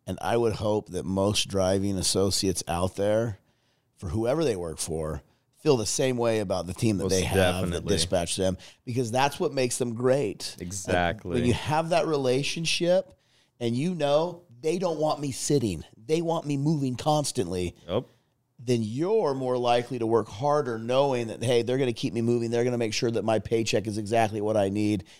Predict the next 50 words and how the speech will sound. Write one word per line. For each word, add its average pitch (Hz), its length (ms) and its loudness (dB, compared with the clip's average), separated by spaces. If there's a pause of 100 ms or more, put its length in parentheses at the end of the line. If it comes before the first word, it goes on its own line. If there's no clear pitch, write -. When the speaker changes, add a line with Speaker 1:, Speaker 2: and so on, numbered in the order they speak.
(120)
Speaker 1:
and 92 120 -4
I 117 80 6
don't 123 100 4
have 117 100 -4
to 107 80 -2
worry 101 180 2
about 90 220 2
a 95 40 0
thing, 95 300 -2
and 80 80 -4
off 90 220 -4
I 80 100 -8
go. 62 320 -12 (140)
Speaker 2:
Exactly. 90 680 0
And 123 120 0
trucking's 220 440 2
a 196 60 2
give 165 200 2
and 156 120 -2
take 143 240 2
business. 127 540 -2 (360)
I 110 100 -2
mean, 113 600 2
the 113 80 -4
company 165 500 2
has 131 280 2
to 127 100 -4
make 110 220 2
money 98 300 2
at 92 120 0
the 90 140 0
end 87 140 0
of 80 60 -2
the 85 60 2
day. 330 200 0
Speaker 1:
Sure. 285 200 0 (360)
Speaker 2:
But 175 320 2
in 131 80 -2
order 156 160 2
for 147 120 -2
the 110 80 0
company 156 380 2
to 117 80 2
make 107 160 2
money, 101 240 2
you 95 300 0
need 101 160 2
to 87 80 -2
make 80 260 -2
money. 58 340 -8